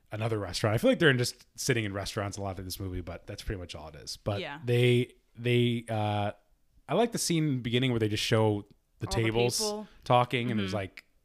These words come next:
Speaker 1: mostly are German, and then you have, like, one rude couple and,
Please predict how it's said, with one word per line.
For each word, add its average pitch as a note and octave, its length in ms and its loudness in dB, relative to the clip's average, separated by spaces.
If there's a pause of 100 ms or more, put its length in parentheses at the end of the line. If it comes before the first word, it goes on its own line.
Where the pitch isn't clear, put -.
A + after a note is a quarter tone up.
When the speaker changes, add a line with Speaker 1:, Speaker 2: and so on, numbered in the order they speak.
Speaker 1:
mostly A#2 340 0
are G#2 100 -2
German, A#2+ 540 2
and G#2+ 100 -2
then G#2 120 -4
you G2+ 100 0
have, F#2+ 100 -2
like, F#2+ 200 -6
one G2+ 280 -4 (220)
rude G#2+ 340 -2
couple G#2 500 0
and, F#2+ 340 -6